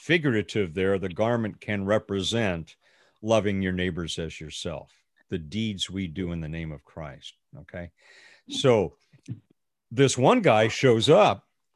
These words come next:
without the wedding garment that was offered to him, which in the ancient Near Eastern culture was considered a grave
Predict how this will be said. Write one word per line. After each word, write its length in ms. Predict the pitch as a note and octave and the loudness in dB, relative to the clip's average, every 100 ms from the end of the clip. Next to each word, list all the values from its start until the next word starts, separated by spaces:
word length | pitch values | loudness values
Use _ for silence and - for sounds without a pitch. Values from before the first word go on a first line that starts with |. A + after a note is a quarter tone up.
| _ _ _ _ | _ _ _ _
without 440 | C3+ C3 D#3 A3 A3 | 2 6 8 6 6
the 100 | C#3+ | 4
wedding 360 | A#2+ A2 G2 | 6 6 4
garment 420 | F#2 G2+ E2+ D2+ E2+ | 2 2 0 -4 -2
that 80 | |
was 180 | F2 E2+ | -2 0
offered 380 | F#2 E2+ E2 D2 | 2 0 -2 -14
to 160 | - C#2+ | -12 -12
him, 160 | A#1+ _ _ _ _ _ - | -14 _ _ _ _ _ -2
which 240 | A#2+ A#2 | -2 2
in 100 | B2+ | 2
the 240 | A2+ A2 - C#3 - | 4 4 2 -8 0
ancient 320 | C#3+ - B2+ | 0 0 0
Near 160 | A#2 A#2 | 4 2
Eastern 320 | G#2 G#2+ F2 | 0 -4 -2
culture 440 | - A#3+ - B2 | 2 2 2 -2
was 200 | G#2+ G#2+ | 0 0
considered 680 | - A#2 G2+ C#3+ B2+ B2 A2 - | 0 -4 -2 0 2 0 -2 -2
a 200 | G#2 F#2+ | -2 -2
grave 960 | F#2+ F#2 A#2 A2+ C#3+ D3 B2 G#2 F2 | -8 -8 -4 2 4 4 2 0 -4